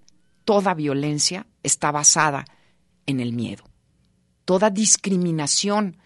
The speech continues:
está basada en no conocer. En, en, y, eh, ahorita que decías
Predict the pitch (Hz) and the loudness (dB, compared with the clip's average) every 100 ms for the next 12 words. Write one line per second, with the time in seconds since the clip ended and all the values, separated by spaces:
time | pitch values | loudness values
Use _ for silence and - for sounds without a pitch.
0 | _ _ 139 - 147 139 139 - 135 135 | _ _ -2 0 2 0 0 0 0 -2
1 | - _ - 135 131 - - 135 139 151 | -6 _ -6 -4 -4 -8 -12 -6 -2 -2
2 | 151 165 139 120 - 117 - _ _ _ | -2 -4 -2 -2 -2 -4 -8 _ _ _
3 | _ _ _ _ _ - 135 139 139 - | _ _ _ _ _ -6 -2 -2 -2 -4
4 | 135 135 135 - _ - - - - 160 | -4 -4 -6 -10 _ -20 -20 -16 -10 0
5 | 165 160 - 139 160 165 180 - 139 135 | 2 2 0 0 0 0 -2 0 0 2
6 | - 156 143 | 2 2 0